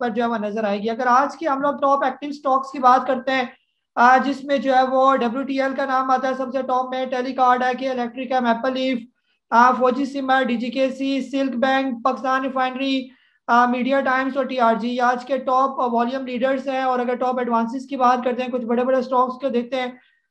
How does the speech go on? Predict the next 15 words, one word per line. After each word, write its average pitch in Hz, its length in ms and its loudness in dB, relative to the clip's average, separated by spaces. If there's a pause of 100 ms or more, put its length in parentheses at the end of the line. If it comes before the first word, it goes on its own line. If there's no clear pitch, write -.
(120)
अ, 247 180 6
जिनमें 254 340 -2
Javedan 240 540 0
Corporation 254 720 -2
है, 247 180 2
Redco 233 460 0
Textile, 254 800 -2 (480)
अ, 233 240 2 (100)
फिर, 269 340 2
अ, 247 240 4
Khurshid 262 420 -2
Spinning, 277 720 -6 (240)
अ, 240 400 4
सिंध 269 420 -6
आबादगार, 262 920 4